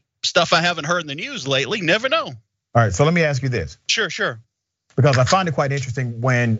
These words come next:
Speaker 2: w-, number one, you know you're coming on the show to talk about the saga that's happening with Joe Rogan,
Speaker 1: Yes,
Speaker 2: okay?
Speaker 1: yes.
Speaker 2: And when I posed the question to you, "What are your
Speaker 1: Mm-hmm.
Speaker 2: thoughts about the latest saga?"
Speaker 1: Mm-hmm.
Speaker 2: Your response was, "You don't know."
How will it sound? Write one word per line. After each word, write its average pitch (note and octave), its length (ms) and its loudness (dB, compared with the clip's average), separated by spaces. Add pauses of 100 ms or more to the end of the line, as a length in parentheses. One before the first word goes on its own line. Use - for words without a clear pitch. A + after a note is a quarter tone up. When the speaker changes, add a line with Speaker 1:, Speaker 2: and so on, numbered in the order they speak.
Speaker 2:
w-, C#3 160 0
number E3+ 180 2
one, C#3 200 0
you E3 100 0
know E3+ 140 0
you're C#3 160 -2
coming C3 200 -2
on B2 60 -2
the G#2+ 80 -4
show B2 180 0
to G#2+ 80 -2
talk A2+ 280 0
about F#2+ 400 0 (240)
the A#2 80 4
saga A2 580 0
that's F#2 180 0
happening G#2 300 -2
with F#2 100 -4
Joe F#2+ 120 -2
Rogan, F2+ 160 2
Speaker 1:
Yes, - 580 -4
Speaker 2:
okay? G#2 80 2
Speaker 1:
yes. A2+ 560 -4
Speaker 2:
And C3+ 100 2
when C#3 120 2
I A#2+ 240 -2 (160)
posed F3+ 260 0
the C3 80 -4
question F3 360 -2
to B2 120 -2
you, G2+ 340 0 (380)
"What D3+ 140 4
are - 20 2
your C#3 80 2
Speaker 1:
Mm-hmm. - 40 -2
Speaker 2:
thoughts C3 200 2
about A#2+ 180 0
the B2 60 -2
latest A#2 340 -2
saga?" G2+ 520 0 (300)
Speaker 1:
Mm-hmm. A#2+ 140 0
Speaker 2:
Your D3 120 4
response E3+ 420 0
was, B2+ 240 0
"You D3+ 80 0
don't A#2+ 220 -4
know." C3 260 -2